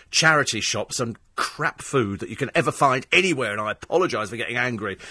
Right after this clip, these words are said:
But the good news is that the flowers outside Sandys are going up to Brinsworth,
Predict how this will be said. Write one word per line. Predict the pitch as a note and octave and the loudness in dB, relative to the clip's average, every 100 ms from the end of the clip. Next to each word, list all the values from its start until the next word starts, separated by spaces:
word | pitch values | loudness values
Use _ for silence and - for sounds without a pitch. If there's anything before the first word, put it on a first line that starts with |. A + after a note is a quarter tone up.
| - | -2
But | G3 | 0
the | G#3+ | 2
good | D4 G3 | 2 4
news | D3+ E3+ | 4 4
is | E3+ F3+ | 4 2
that | D#3+ | 0
the | E3 | -2
flowers | - F#3 F3 C3 | 2 4 6 4
outside | B2+ A#2 B2+ A2+ | 2 0 -2 -2
Sandys | - C#3 B2 A#2+ B2+ - - - | 0 0 0 -2 -6 -8 -18 -8
are | C3 | 0
going | E3+ E3 | 2 2
up | E3 | 0
to | - | -2
Brinsworth, | D3 G3+ F#3+ C#3 B2 G2 - | 2 2 2 0 0 -2 -6